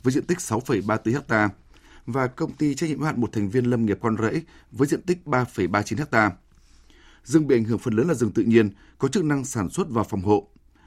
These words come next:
Diện tích này nằm ngoài khu vực được phép thu hồi chuyển đổi. Được biết, thủy điện Thượng Kon Tum xây dựng tại huyện Con Plong, tỉnh Kon Tum do Công ty Cổ phần Thủy điện Vĩnh Sơn Sông Hình,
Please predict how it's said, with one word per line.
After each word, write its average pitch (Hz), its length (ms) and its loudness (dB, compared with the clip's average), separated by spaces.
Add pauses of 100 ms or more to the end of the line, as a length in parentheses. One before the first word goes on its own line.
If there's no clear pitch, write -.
(260)
Diện 123 160 0
tích 185 140 -4
này 127 160 2
nằm 107 180 0
ngoài 104 100 0
khu 131 160 -2
vực 107 160 0
được 101 160 -2
phép 175 220 -4
thu 135 120 0
hồi 101 220 2
chuyển 92 140 0
đổi. 87 220 4 (1200)
Được 113 140 0
biết, 175 200 2 (280)
thủy 123 100 2
điện 113 240 4
Thượng 110 220 -2
Kon 123 160 -2
Tum 120 260 6 (220)
xây 190 160 4
dựng 131 180 2
tại 117 120 0
huyện 110 180 2
Con 147 180 -2
Plong, 135 240 0
tỉnh 120 160 0
Kon 117 140 -2
Tum 113 220 6 (340)
do 190 120 2
Công 185 160 4
ty 185 120 6
Cổ 113 120 4
phần 104 180 -2
Thủy 101 140 0
điện 107 180 4
Vĩnh 151 180 -2
Sơn 127 260 0
Sông 120 200 0
Hình, 107 220 4